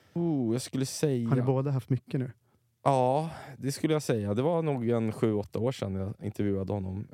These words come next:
Speaker 1: ehm, på Fredsgatan tolv, minns jag. Dyrt. Dyrt blev det.
Speaker 2: Jag kommer ihåg när den här Allt faller T V-serien på T V fyra kom.
Speaker 1: Ja.
Speaker 2: Lite för smal för T V fyra. Schyffert, Reborg kanske och Jonas Gardell.
Speaker 1: Ja.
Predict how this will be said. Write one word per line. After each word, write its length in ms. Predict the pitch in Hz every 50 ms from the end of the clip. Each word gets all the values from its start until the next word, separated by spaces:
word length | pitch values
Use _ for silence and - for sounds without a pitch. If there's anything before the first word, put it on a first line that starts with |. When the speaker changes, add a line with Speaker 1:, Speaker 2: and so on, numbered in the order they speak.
| - -
Speaker 1:
ehm, 680 | - 50 50 50 50 - - - 50 50 50 - - _ -
på 440 | - 127 131 131 131 131 131 123 117 - - - -
Fredsgatan 500 | - - 143 117 - 123 123 - 123 120
tolv, 220 | - 143 123 101 - - _ _ - - _ _ _ -
minns 180 | 101 101 -
jag. 120 | - - - _ _ _ _ _ - - - - - - -
Dyrt. 460 | 113 120 151 151 113 - - - - -
Dyrt 380 | - 117 120 165 180 156 - -
blev 140 | - 104 95
det. 140 | 92 90 104 - _ _ _ - - - - - -
Speaker 2:
Jag 120 | 170 185
kommer 120 | 180 208
ihåg 60 | 214 196
när 80 | 175
den 80 | 156 147
här 120 | 139 147 -
Allt 280 | - 143 139 135 - -
faller 560 | - - 202 185 147 123 110 110 107 117 117 - _ _ _ _ _ _ _ _
T 140 | - 151 135
V-serien 340 | 127 123 113 135 120 120 113
på 300 | - 127 123 120 120 113
T 100 | 101 127
V 60 | 123
fyra 260 | 117 156 143 143 151
kom. 180 | - - 117 120 -
Speaker 1:
Ja. 60 | -
Speaker 2:
Lite 120 | 107 113 135
för 80 | 143
smal 380 | 143 - 180 180 170 147 127 113
för 60 | 113
T 60 | 113
V 100 | 110 107
fyra. 260 | 104 117 110 110 110 107
Schyffert, 600 | - 123 - - - 123 117 - _ - - - - - - - _ _ _ _ _
Reborg 360 | - 143 139 127 123 139 151
kanske 280 | - 156 143 117 - 151
och 260 | - - 139 120 - -
Jonas 160 | 120 120 110
Gardell. 320 | 127 120 123 123 139 165 -
Speaker 1:
Ja. 200 | - 110 117 139